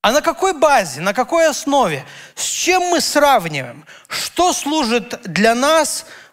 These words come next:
вот таким критерием в нашем анализе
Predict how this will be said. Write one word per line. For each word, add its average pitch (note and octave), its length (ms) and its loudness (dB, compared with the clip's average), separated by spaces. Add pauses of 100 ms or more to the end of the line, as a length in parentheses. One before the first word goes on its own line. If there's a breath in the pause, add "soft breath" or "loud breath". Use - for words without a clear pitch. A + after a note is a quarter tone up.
вот G#3 140 -4
таким B3+ 400 -2
критерием G#3 880 -2 (360 soft breath)
в C#3+ 160 -6
нашем A3 580 0
анализе G3 880 0